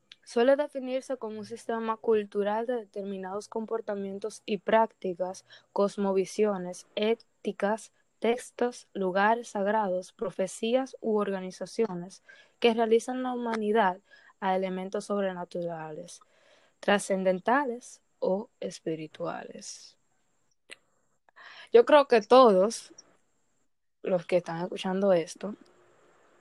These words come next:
eh, tanto Marilyn como yo, hemos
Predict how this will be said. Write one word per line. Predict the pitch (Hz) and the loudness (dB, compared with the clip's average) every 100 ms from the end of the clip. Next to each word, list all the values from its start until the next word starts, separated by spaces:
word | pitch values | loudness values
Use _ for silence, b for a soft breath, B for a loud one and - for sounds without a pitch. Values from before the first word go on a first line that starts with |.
| - | -8
eh, | 180 156 151 160 170 _ _ - | -6 -6 -10 -16 -20 _ _ -10
tanto | 175 175 | -8 -4
Marilyn | 180 180 180 180 | -4 -2 -2 -4
como | 175 196 214 | -6 -2 -2
yo, | 185 185 B B B B B B B _ | -2 -4 B B B B B B B _
hemos | 196 208 220 226 - - | 4 4 2 -2 -4 -18